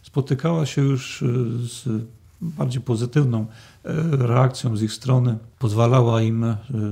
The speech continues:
można tak powiedzieć w cudzysłowie, uciec, e, z obozu, e, przypomnieć sobie te chwile spędzane na wolności, spędzane, e, z rodziną, z, e, przyjaciółmi.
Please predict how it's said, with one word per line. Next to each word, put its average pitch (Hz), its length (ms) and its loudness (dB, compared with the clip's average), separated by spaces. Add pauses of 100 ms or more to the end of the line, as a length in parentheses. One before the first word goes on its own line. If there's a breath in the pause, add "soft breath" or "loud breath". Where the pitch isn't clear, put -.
(100)
można 110 300 -4
tak 113 80 -14
powiedzieć 110 320 -2
w - 60 -18
cudzysłowie, 110 460 -4 (460 loud breath)
uciec, - 500 0
e, 107 340 0
z 104 60 -4
obozu, 113 640 0 (280 loud breath)
e, 123 120 -4
przypomnieć 113 540 -2
sobie 107 720 -2
te 107 100 -6
chwile 110 360 0
spędzane 110 640 -4 (380 loud breath)
na 107 140 0
wolności, 113 560 0
spędzane, 107 560 -2 (340 loud breath)
e, 101 220 -2
z 101 100 -4
rodziną, 107 480 -2
z, - 180 -14
e, 110 280 -6
przyjaciółmi. 117 580 -6